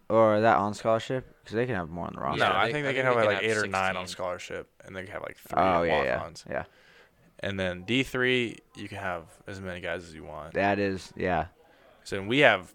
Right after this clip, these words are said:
Speaker 1: We have
Speaker 2: twenty,
Speaker 1: bodies.
Speaker 2: we have twenty this year or whatever.
Speaker 1: Yeah.
Speaker 2: And you'd think with, like, having twenty guys that you're gonna have a couple that are just, like,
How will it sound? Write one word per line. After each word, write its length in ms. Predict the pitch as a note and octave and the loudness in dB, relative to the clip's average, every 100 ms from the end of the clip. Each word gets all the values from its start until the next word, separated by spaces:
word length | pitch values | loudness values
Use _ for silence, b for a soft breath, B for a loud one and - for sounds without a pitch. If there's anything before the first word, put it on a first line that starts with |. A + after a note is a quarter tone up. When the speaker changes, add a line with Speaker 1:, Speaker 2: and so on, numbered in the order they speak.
| - | -6
Speaker 1:
We 80 | G#2+ | 2
have 100 | G#2 | 6
Speaker 2:
twenty, 120 | F#2+ | 10
Speaker 1:
bodies. 380 | F2+ F#2+ D#2+ - | 12 12 6 -4
Speaker 2:
we 40 | A#2 | -8
have 80 | G2 | -6
twenty 260 | - G#2 F2+ | -2 -2 -4
this 160 | F2 | -8
year 160 | F#2 F#2 | -8 -8
or 40 | |
whatever. 380 | F#2 F2+ F#2 G2 - | -6 -6 -6 -10 -8
Speaker 1:
Yeah. 160 | B1+ - b b - | -8 -8 b b -4
Speaker 2:
And 80 | B2+ | 2
you'd 200 | D#3+ D#3+ | 4 2
think 360 | - A#2 C3+ | -2 -2 -2
with, 200 | - A#2 | -4 -2
like, 160 | G#2+ G2 | 2 2
having 280 | A2 A2 G#2+ | 2 0 -4
twenty 280 | - G2+ G2 | -8 -6 -2
guys 240 | F#2 G2+ | -2 -2
that 80 | G2 | -2
you're 80 | G2 | -4
gonna 120 | G2+ | -4
have 120 | G2 | -6
a 40 | F#2+ | -8
couple 420 | - G2 A2+ G#2 | -4 -4 -2 -2
that 180 | F#2+ F#2+ | -2 -4
are 60 | |
just, 280 | F#2 E2+ - | -6 -8 -6
like, 240 | - D2+ | -6 -8